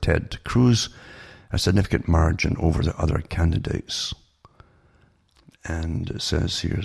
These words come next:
that, uh, the numbers collected by the Federal Election Commission, compiled by Open Secrets, also reveal that Rand Paul and Bernie Sanders make the f-,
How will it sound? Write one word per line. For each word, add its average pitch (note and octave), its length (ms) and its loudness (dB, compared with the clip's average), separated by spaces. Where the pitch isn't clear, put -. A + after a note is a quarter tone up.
that, - 340 -8
uh, - 300 -4
the F#2 220 -4
numbers F2 380 4
collected D#2 280 0
by - 120 2
the D#2 100 0
Federal F2 280 4
Election E2 380 2
Commission, G2+ 520 4
compiled E2 440 2
by E2 180 2
Open - 260 4
Secrets, - 460 0
also A2+ 320 2
reveal D#2+ 320 4
that - 120 2
Rand E2 440 4
Paul G#2+ 400 6
and D#2+ 240 0
Bernie D#2+ 300 2
Sanders F#2 560 4
make E2 220 0
the - 60 -4
f-, - 200 -8